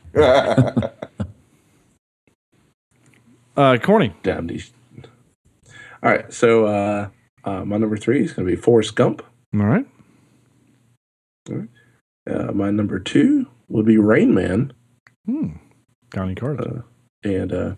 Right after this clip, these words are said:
Speaker 1: Nice.
Speaker 3: that was very interesting. I didn't understand, uh, what his problem was or his issue. Uh, so <laughs> it took, uh,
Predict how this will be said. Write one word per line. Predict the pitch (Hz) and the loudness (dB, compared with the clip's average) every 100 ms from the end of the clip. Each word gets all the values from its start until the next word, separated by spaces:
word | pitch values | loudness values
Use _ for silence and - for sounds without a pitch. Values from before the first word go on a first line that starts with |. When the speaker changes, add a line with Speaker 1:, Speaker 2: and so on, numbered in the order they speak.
| - | -8
Speaker 1:
Nice. | 104 113 - - _ _ _ _ | -6 -6 -8 -20 _ _ _ _
Speaker 3:
that | - - | -2 0
was | 98 | 0
very | 101 95 | 0 2
interesting. | 120 127 - 92 98 - - | 0 -2 -4 -4 -6 -6 0
I | |
didn't | 104 104 | 2 2
understand, | 101 104 - 101 98 98 | 0 -2 -2 0 0 0
uh, | 95 92 95 92 _ _ - | 0 0 -2 -6 _ _ -6
what | 101 | -6
his | - 101 | -2 -4
problem | - 113 131 98 | -2 -2 0 -2
was | 95 101 135 - _ _ _ _ _ - | -2 -4 -6 -10 _ _ _ _ _ -6
or | |
his | 98 90 | -2 2
issue. | 104 104 - 95 135 _ _ _ _ - | 0 2 0 0 -4 _ _ _ _ -6
Uh, | - 117 101 _ _ _ _ - | -4 -6 -8 _ _ _ _ -2
so | 92 92 95 - _ - | 0 0 -2 -12 _ -14
<laughs> | - | -2
it | - - | -2 0
took, | - 104 | 0 0
uh, | 95 95 | -2 -4